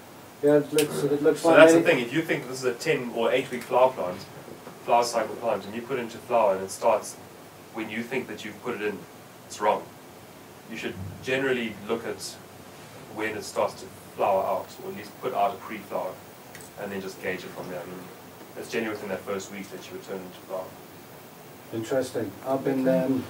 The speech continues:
Speaker 1: I've been pulling out males.
Speaker 2: Yeah?
Speaker 1: <clears throat> Yeah, I know it's male season now, just that bit after, a month after solstice, it's like,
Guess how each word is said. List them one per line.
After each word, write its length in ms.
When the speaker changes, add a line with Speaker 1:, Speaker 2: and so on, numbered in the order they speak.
Speaker 1:
I've 100
been 160
pulling 260
out 180
males. 380
Speaker 2:
Yeah? 720
Speaker 1:
<clears throat> 180
Yeah, 240
I 60
know 100
it's 180
male 320
season 440
now, 240
just 240
that 180
bit 120
after, 380
a 60
month 280
after 300
solstice, 680
it's 220
like, 240